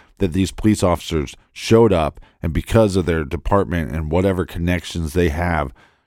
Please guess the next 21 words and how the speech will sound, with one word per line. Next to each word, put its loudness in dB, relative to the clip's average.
to 0
this -2
rich, 4
entitled 2
brat 2
and 0
his 2
father, 2
it, 0
it -2
seems 2
like 4
their 2
department 2
wasn't 0
protecting -2
them -4
'cause, -4
like 0
you -2
said, 0